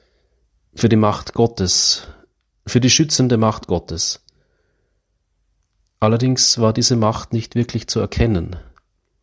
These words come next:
Und der christliche Glaube dreht das in einer Weise, die eigentlich unerhört ist. In der Ohnmacht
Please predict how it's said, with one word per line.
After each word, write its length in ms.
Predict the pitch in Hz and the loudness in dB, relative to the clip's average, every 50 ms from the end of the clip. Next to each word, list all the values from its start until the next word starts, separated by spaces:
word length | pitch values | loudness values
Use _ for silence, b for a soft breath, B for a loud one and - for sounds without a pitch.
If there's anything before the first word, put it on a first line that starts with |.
| b b b b b b b b b b b b b b b _ _ | b b b b b b b b b b b b b b b _ _
Und 460 | - 110 104 101 101 - - - - | 0 2 2 2 -2 -6 -10 -6 -2
der 320 | 101 95 95 92 95 92 B B B B B _ - | 0 2 2 2 0 -2 B B B B B _ -4
christliche 440 | - 117 127 - - 123 113 113 92 | 0 0 0 2 0 0 0 -2 0
Glaube 400 | 92 90 85 95 117 131 139 131 | 2 2 2 4 4 4 2 2
dreht 380 | - 98 90 104 120 120 - | 0 0 -2 -2 -2 -2 -2
das 160 | 139 123 - - | -2 -2 0 0
in 140 | 120 113 | 0 -2
einer 240 | 107 104 104 101 95 | -2 -2 -2 -2 -2
Weise, 360 | 82 80 104 117 117 - 131 | -2 -2 -2 0 0 0 0
die 160 | 120 120 113 - | -2 -2 -2 -2
eigentlich 440 | 107 113 117 120 - 120 - - | -2 -2 -2 -4 -4 -6 -4 0
unerhört 520 | - 127 120 104 95 85 95 92 90 87 - | 2 2 4 4 2 2 0 -2 -4 -6 -6
ist. 380 | 78 87 - - - - - - _ _ _ _ _ _ _ _ _ _ _ _ _ _ _ _ _ _ _ _ _ _ _ _ _ _ _ _ _ _ _ _ - | -8 -6 -6 -6 -6 -8 -12 -16 _ _ _ _ _ _ _ _ _ _ _ _ _ _ _ _ _ _ _ _ _ _ _ _ _ _ _ _ _ _ _ _ 0
In 160 | - 113 107 | 2 4 4
der 160 | 117 117 - | 4 4 4
Ohnmacht 880 | 135 135 143 135 110 85 82 82 - - - - - - - - - | 4 4 4 4 2 2 0 -2 -6 -10 -14 -14 -14 -14 -14 -16 -20